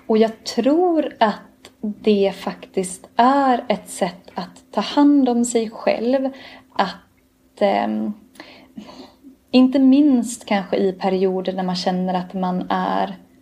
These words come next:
så att säga, har mer klimatångest eller känner sig mer skör eller så, att faktiskt, ehm, avskärma sig lite från sammanhang där man, där man märker att det triggas väldigt mycket ilska eller,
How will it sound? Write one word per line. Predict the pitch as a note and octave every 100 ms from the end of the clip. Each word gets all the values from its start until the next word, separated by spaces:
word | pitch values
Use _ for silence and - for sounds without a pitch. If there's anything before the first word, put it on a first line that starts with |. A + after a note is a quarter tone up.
| _ _ -
så | - G#3+
att | G3+
säga, | F#3
har | F#3 G3
mer | G3+ G#3 C4+ B3+ G#3+ G3+
klimatångest | G3 F#3+ F#3+ F#3 F#3 F#3+ F#3 F#3 F#3 -
eller | F#3+
känner | F#3+ F#3+ G3
sig | G3 F#3+
mer | G#3 A#3+ G#3
skör | F#3+ - A3+ C4 A#3+
eller | G#3+
så, | G3+ - - - -
att | - F#3+
faktiskt, | - F3+ F3+ - _ F3+ F3+ F3+ - - -
ehm, | - G3 F#3+ F#3 - - -
avskärma | - G3 F#3 - F#3+ A3
sig | B3+
lite | C4 B3 - F#3
från | - F3+ F#3+ F#3
sammanhang | - F#3 F#3 F#3+ F3+ - G3+ G3 - - _ -
där | F#3
man, | F3+ F3+ - G3
där |
man | F#3 F3+
märker | F3+ F#3 - F3+
att | F3+
det |
triggas | F3+ - G3 F#3 A3 A3
väldigt | A3 F#3+ -
mycket | F3+ - - G3+ F3 - - - - -
ilska | - F#3+ F#3 F3+ - F#3
eller, | F#3 F#3 F3+